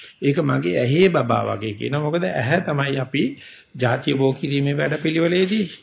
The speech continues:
ආරක්ෂාව කරන වැඩපිළිවෙලේදී සංඥා වැඩිම ප්‍රමාණයක් ගන්න. ඉතින් ඒ අනුව, අ, කෙනෙකුගේ ඇස් දෙක අඳ වුණොත් ජීවිතෙන් භාගයකට වැඩි ගියා.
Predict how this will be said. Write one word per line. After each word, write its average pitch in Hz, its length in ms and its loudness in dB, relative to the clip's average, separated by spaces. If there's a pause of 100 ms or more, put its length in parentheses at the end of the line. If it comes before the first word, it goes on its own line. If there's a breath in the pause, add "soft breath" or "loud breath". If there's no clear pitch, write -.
(140)
ආරක්ෂාව 135 640 0
කරන 143 260 -4
වැඩපිළිවෙලේදී 170 800 0 (420 loud breath)
සංඥා 160 600 0
වැඩිම 156 380 2
ප්‍රමාණයක් 156 520 -4
ගන්න. 110 220 -4 (1300)
ඉතින් 135 200 0
ඒ 131 120 4
අනුව, 127 300 6
අ, 123 800 -2 (140)
කෙනෙකුගේ 127 420 2
ඇස් 113 140 -2
දෙක 127 160 0
අඳ 117 240 2
වුණොත් 156 400 4 (400)
ජීවිතෙන් 139 520 0
භාගයකට 135 420 -2
වැඩි 120 260 -6
ගියා. - 200 -14